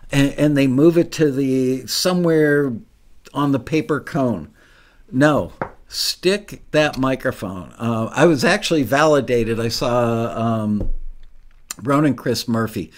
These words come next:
um, did a thing on getting a mic and guitar amps a few years ago, I believe.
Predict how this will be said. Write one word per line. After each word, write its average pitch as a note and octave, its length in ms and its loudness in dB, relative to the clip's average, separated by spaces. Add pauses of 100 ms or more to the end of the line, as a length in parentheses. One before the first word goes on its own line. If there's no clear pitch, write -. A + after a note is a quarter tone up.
(400)
um, A2 460 0
did A#2+ 220 2
a A#2 60 2
thing A2+ 400 -2
on A2 280 -4
getting A2 460 -2
a - 80 -8
mic A2+ 340 -2
and A2+ 140 -4
guitar G#2+ 380 -6
amps G2 400 -10 (460)
a - 40 -20
few D3+ 200 -8
years C#3+ 320 -4
ago, G2 160 -8
I F2 60 -10
believe. G2+ 720 -8